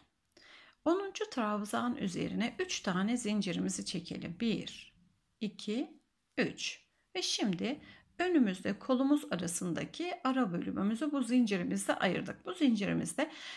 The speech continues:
hem artışımızı yapacağız hem de burada bölümlerimizin geçişi daha bir belirli olacak. Zincir işleminden sonra tekrar tığımın başını doluyorum. En son battığım trabzanıma batmıyorum bakınız.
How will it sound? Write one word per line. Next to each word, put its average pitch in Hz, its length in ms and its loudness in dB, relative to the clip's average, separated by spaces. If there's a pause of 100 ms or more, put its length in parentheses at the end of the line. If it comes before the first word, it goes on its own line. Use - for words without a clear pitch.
hem 370 240 2
artışımızı 202 680 2
yapacağız 208 640 -2
hem 208 220 2
de 233 160 -2
burada 226 320 2
bölümlerimizin 208 1000 2
geçişi - 480 -2
daha 196 220 0
bir 190 220 0
belirli 208 360 0
olacak. 175 480 -2 (520)
Zincir 403 420 0
işleminden 185 720 2
sonra 196 540 -2
tekrar 277 460 -2
tığımın 214 360 0
başını 180 340 -2
doluyorum. 202 560 -2 (500)
En 392 160 -4
son 233 280 2
battığım 226 520 0
trabzanıma 226 680 0
batmıyorum - 600 2
bakınız. - 480 -8